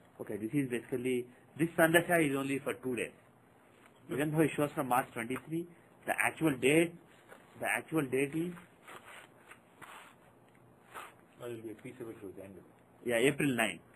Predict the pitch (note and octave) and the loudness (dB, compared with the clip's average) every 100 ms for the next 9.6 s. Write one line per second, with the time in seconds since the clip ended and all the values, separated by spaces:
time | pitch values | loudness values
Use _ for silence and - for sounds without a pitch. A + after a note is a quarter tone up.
0 | - A2 B2+ D#3 G3+ F#3 F3+ F3+ C#3 D3 | -8 -2 2 8 10 10 8 6 6 8
1 | E3 - - - - - A#2+ A#2 A#2+ A#2 | 6 4 -2 -16 -16 -12 -10 -8 -10 -10
2 | G2+ G#2+ C3 C3+ C#3 D#3 C#3+ B2+ A#2+ A2 | -10 0 0 4 4 4 0 0 0 2
3 | G2+ G2 G2+ C3 C3 - A2 - E2 - | -2 -4 -2 -2 -2 -2 -2 -2 -8 -12
4 | - - - - C3 D3+ E3 F#3 F#3 C#3 | -18 -18 -10 -4 -2 2 2 8 6 6
5 | B2+ C3+ - F#2+ F2+ B2+ A#2+ A#2+ B2+ E3 | 2 -2 -2 -6 -6 -2 0 0 2 4
6 | F3 G#3 F#3 D3 D#3 D3+ C#3+ C#3 - - | 6 6 4 4 4 2 -2 -8 -16 -20
7 | - - B2+ D3 E3+ E3+ C3+ B2+ C3+ D3 | -20 -4 0 2 4 4 4 2 0 0
8 | A#2+ A#2 F#3+ D4+ - - - - - A#2+ | 2 2 0 -4 -12 -20 -20 -8 2 8
9 | F#3+ F#3+ D#3 D#3+ D#3 D3+ | 8 8 6 4 4 -2